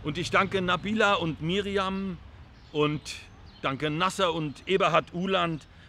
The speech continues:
der gestern noch einen fehlenden Sockel geliefert hat. Ich danke Thomas Reinheimer, äh, der den Katalog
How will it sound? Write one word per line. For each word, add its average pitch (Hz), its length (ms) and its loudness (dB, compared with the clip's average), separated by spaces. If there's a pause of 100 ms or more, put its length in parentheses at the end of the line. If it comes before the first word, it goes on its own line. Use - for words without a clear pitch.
der 147 100 0
gestern 151 380 0
noch 143 240 -4
einen 139 340 0
fehlenden 135 580 0
Sockel 117 400 0 (440)
geliefert 147 520 -2
hat. 90 160 -4 (600)
Ich 135 100 -8
danke 135 300 0
Thomas 120 420 -2
Reinheimer, 175 760 0 (360)
äh, 135 180 0
der 139 220 2
den 143 220 -2
Katalog 151 680 -4